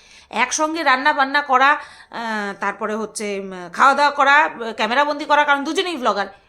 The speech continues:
এটা দেখানো উচিত ছিল। তাহলে না আমরা বুঝতাম, তাহলে বুঝতাম যে সব ঠিক আছে। জোর করে সব ঠিক আছে বললেই হয় না, জোর করে হয় না।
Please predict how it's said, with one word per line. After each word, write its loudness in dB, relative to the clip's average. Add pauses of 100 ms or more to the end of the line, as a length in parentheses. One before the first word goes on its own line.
এটা 2
দেখানো 0
উচিত -10
ছিল। -8
তাহলে 4
না 6
আমরা 2
বুঝতাম, -8 (600)
তাহলে 0
বুঝতাম -2
যে -8
সব 2
ঠিক -6
আছে। -2
জোর 2
করে 2
সব 2 (120)
ঠিক -4
আছে -6
বললেই -4
হয় 0
না, -12 (640)
জোর -4
করে -4
হয় -2
না। -10